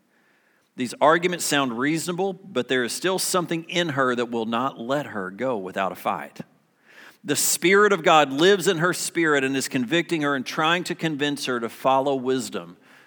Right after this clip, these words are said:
rather than emotion. Now, I'm gonna get done with this story, so just hold on with me for just a second. This Christian woman has reasonable knowledge of God's word, and as a believer,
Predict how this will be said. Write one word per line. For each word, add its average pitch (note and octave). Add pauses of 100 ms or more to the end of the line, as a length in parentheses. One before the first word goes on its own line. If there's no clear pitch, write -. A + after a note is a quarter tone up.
(160)
rather A#2+
than A2
emotion. G2+
Now, G#2+
I'm C#3+
gonna E3
get C#3
done B2+
with G2+
this A2
story, F#2+
so G2+
just A#2
hold D3
on G#2
with F#2
me F#2
for F2+
just F2+
a -
second. E2+ (1700)
This C#3+
Christian G3
woman F3+
has A#2+
reasonable F3+
knowledge E3+
of G#2
God's A#2+
word, B2
and A2+
as D3+
a F#3
believer, F#3+